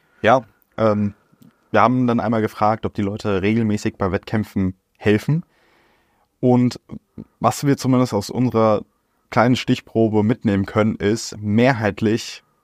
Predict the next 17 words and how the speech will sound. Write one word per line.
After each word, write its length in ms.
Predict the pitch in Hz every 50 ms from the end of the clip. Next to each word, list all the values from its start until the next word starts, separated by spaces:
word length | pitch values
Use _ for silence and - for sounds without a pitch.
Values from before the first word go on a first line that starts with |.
| _ _ _ _
wird 360 | - 104 107 107 - - - _ _ _ -
selten 560 | 101 95 92 90 101 - - 110 107 110 113 - _ _ _
oder 280 | - 113 120 113 110 110
nie 260 | 101 98 104 135 156
geholfen. 560 | 120 98 82 87 80 - 87 - - - -
Und 160 | - 95 90 95
dann 120 | 98 104
muss 180 | 104 113 - -
man 160 | 117 110 101
sich 120 | 110 -
tatsächlich 440 | - 110 107 - 110 107 - - 95
die 100 | - 113
Frage 320 | - - - 95 104 104
stellen, 360 | 104 - - 95 101 110 110 - _ _ _ _ _ _ _ _
wie 260 | - 98 98 113 139 151
sollen 300 | - 123 113 120 123 123
denn 340 | 120 110 107 110 107 110